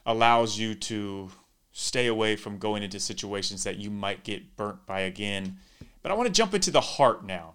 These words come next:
'cause I, I mean, y-, you're gonna have to read the book to get every single information piece and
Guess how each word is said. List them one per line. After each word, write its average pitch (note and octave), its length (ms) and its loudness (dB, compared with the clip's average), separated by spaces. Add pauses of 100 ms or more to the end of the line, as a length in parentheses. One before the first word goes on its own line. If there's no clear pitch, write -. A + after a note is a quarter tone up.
'cause G#2 120 -12
I, - 680 -4
I G#3 60 0
mean, G3+ 180 -4
y-, G#3+ 160 -12 (340)
you're E4 80 -4
gonna D4 120 8
have B3+ 80 6
to A#3 80 2
read F#3 240 4
the F3 100 10
book D3 320 6
to D#3 100 2
get C3 220 2
every C3+ 400 4
single B2+ 560 4 (320)
information B2+ 760 4
piece B2+ 440 2
and F#2+ 200 -10